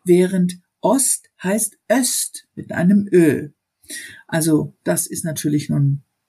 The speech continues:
nicht so schwerwiegend, denn meistens erkennt man ja den Käse, wenn man ihn sieht. Wobei man auch da sagen muss, also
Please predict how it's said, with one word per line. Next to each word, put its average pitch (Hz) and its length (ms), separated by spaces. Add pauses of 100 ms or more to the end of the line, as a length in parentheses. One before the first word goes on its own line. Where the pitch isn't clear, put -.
(100)
nicht 156 320
so 160 400
schwerwiegend, 170 800 (380)
denn 156 200
meistens 156 640
erkennt 156 400
man 147 100
ja 147 120
den 147 160
Käse, 156 380
wenn 151 100
man - 140
ihn 139 140
sieht. 214 380 (540)
Wobei 175 280
man 180 160
auch 165 120
da 175 220
sagen 175 300
muss, 180 240
also 151 300